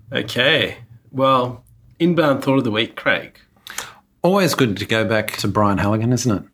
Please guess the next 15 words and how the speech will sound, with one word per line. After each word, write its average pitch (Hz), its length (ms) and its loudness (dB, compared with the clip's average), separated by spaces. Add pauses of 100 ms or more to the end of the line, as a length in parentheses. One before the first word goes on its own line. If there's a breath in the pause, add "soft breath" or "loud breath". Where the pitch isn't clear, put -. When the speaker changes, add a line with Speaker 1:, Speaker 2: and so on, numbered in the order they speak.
Speaker 1:
Yeah, 208 180 2
and 143 220 2
I 180 100 2
took 202 220 -6
this 202 120 -2
from 175 140 0
my 139 120 2
notes 123 360 0
that 117 160 -2
I - 20 -14
took - 220 -12
at 110 100 -8
Inbound 110 640 -4
twenty 117 180 0
sixteen. 165 580 -6